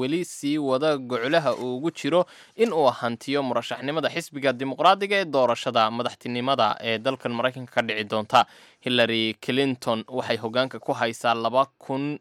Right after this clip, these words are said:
laba boqol iyo sagaal iyo soddon erga ah, waxaana u dhiman ilaa boqol iyo afar iyo toban ama boqol iyo afar iyo afartan idhaahdee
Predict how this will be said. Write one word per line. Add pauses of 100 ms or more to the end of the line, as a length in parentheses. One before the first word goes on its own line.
(140)
laba
boqol
iyo
sagaal
iyo
soddon
erga
ah,
waxaana
u
dhiman
ilaa
boqol
iyo
afar
iyo
toban (280)
ama
boqol
iyo
afar
iyo
afartan
idhaahdee